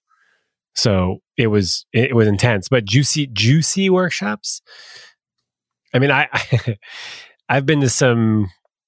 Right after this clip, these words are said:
cuddle parties, some, some, some things that are a little bit more intimate, some tantra stuff, some shadow work stuff. Uh,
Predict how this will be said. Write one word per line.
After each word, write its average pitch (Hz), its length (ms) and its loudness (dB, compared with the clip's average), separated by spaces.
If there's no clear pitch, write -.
cuddle 123 560 2
parties, 107 1200 2
some, 98 720 0
some, 127 500 0
some 143 240 0
things 143 200 2
that 127 100 2
are 117 80 4
a 110 60 0
little 113 220 2
bit 107 120 0
more 104 180 0
intimate, 143 500 0
some 113 260 0
tantra 117 380 -2
stuff, - 560 -4
some 104 380 0
shadow 104 440 2
work 101 280 0
stuff. - 640 -6
Uh, 95 380 -6